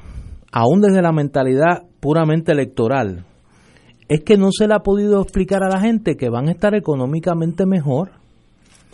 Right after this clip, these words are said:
O sea, que hay una posibilidad real de que, con las cosas bien hechas, claro, si tú contratas la compañía aquella que contrató,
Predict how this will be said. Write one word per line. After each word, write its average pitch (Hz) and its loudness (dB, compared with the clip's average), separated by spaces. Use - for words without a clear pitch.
O - -18
sea, 165 4
que 139 2
hay 139 6
una 202 4
posibilidad 196 4
real 202 4
de 175 0
que, 135 0
con 175 6
las 165 6
cosas 220 6
bien 208 6
hechas, 160 2
claro, 135 2
si 139 -8
tú 196 0
contratas 226 0
la 160 2
compañía 131 -4
aquella 190 0
que 175 -6
contrató, 160 -2